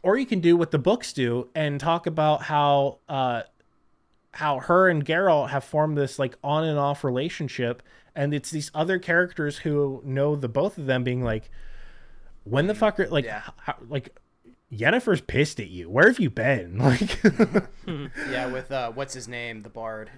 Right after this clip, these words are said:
Speaker 2: Uh,
Speaker 1: Jaskier.
Speaker 2: Jaskier,
Speaker 1: That's
Speaker 2: yeah,
Speaker 1: one,
Speaker 2: you could,
Speaker 1: that's one of the other
Speaker 2: yeah.
Speaker 1: things that's weird. In the books, his name is Dandelion, but Jaskier's a much better name. That's one thing the adaptations
Speaker 2: Yeah.
Speaker 1: did right.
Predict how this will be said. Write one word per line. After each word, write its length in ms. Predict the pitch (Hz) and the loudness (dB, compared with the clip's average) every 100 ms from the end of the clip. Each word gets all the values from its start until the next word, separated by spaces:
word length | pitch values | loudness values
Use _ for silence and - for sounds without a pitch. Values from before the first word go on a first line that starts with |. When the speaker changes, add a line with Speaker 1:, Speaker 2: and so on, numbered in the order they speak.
| - | -16
Speaker 2:
Uh, 160 | 120 113 | -12 -2
Speaker 1:
Jaskier. 580 | 135 131 - 151 147 139 - 127 - | -2 -2 -2 0 2 0 -6 -18 -12
Speaker 2:
Jaskier, 420 | 123 120 127 113 | -10 -10 -10 0
Speaker 1:
That's 160 | 143 143 | 2 4
Speaker 2:
yeah, 40 | |
Speaker 1:
one, 100 | 165 | 0
Speaker 2:
you 60 | 160 | 2
could, 80 | 156 | 2
Speaker 1:
that's 180 | 151 170 | 4 4
one 80 | 165 | 4
of 40 | |
the 100 | 139 | 4
other 80 | 135 | 4
Speaker 2:
yeah. 40 | |
Speaker 1:
things 200 | 131 127 | 2 0
that's 80 | - | 0
weird. 220 | 123 123 | 0 0
In 100 | 123 | 0
the 60 | 123 | 0
books, 300 | 117 117 - | 0 -2 -2
his 380 | 123 113 - - | -2 -2 -8 -12
name 260 | 143 113 113 | -8 -6 -6
is 140 | 104 | -6
Dandelion, 720 | 107 107 107 110 113 113 117 | -6 -8 -6 -4 -4 -2 -4
but 200 | 113 113 117 | -4 -6 -4
Jaskier's 480 | 110 104 113 107 | -6 -4 -4 -4
a 40 | 104 | -4
much 280 | 107 101 - | -4 -6 -6
better 200 | 101 98 | -6 -6
name. 200 | 98 104 | -6 -8
That's 200 | 98 - | -8 -8
one 120 | 104 | -8
thing 160 | 113 104 | -6 -6
the 160 | 101 | -6
adaptations 600 | 95 101 - 95 - 107 | -6 -6 -8 -8 -8 -8
Speaker 2:
Yeah. 40 | 95 | -6
Speaker 1:
did 120 | 98 | -4
right. 300 | 101 104 | -2 -2